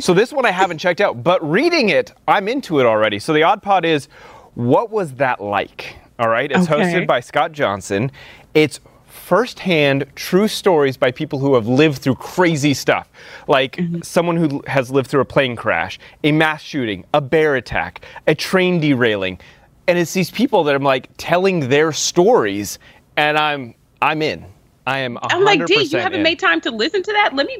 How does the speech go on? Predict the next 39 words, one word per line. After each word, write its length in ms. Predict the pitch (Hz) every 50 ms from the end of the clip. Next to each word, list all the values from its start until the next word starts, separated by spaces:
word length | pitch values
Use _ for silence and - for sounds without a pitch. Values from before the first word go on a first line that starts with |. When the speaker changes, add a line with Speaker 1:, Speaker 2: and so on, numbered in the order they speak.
| -
Speaker 2:
let 120 | - 254 330
me, 180 | 440 494 359 247 _
Speaker 1:
I 100 | - 214
just 100 | 240 202
Speaker 2:
where 100 | - 539 554
is 80 | - 294
Speaker 1:
found 80 | 285
Speaker 2:
my 80 | 240 196
Speaker 1:
out 140 | 185 208 -
about 180 | 294 285 247 226
it 40 | 226
a 20 |
Speaker 2:
cellular 60 | 208 196
Speaker 1:
couple 240 | - 285 233 220
minutes 340 | 214 226 247 285 302 302 370 202
ago, 180 | 180 - 143
Speaker 2:
mobile? 140 | 185 170 156
Speaker 1:
so 180 | - - 185 175
I 40 | 175
haven't, 280 | 196 202 196 214 202
I 60 | - 180
haven't 180 | 185 190 196
heard 140 | 185 180 156
this 100 | 147 143
one. 140 | 170 180 175 - - - - -
But 140 | 143 165 170
other, 360 | - 196 202 214 214 220 208 - 160 156 143
here's 280 | - 160 147 185 202 -
some 120 | - 208
of 60 | 202 180
the 80 | 180
other 240 | 165 147 156 156 -
episode 400 | 147 131 - 139 - - 127 117
titles, 320 | - 127 113 104 101 90 107
all 60 | 110
right? 200 | 117 131 156 -
'Cause 140 | - 190 120
Speaker 2:
Okay. 80 | 123 147
Speaker 1:
there's, 120 | 165 -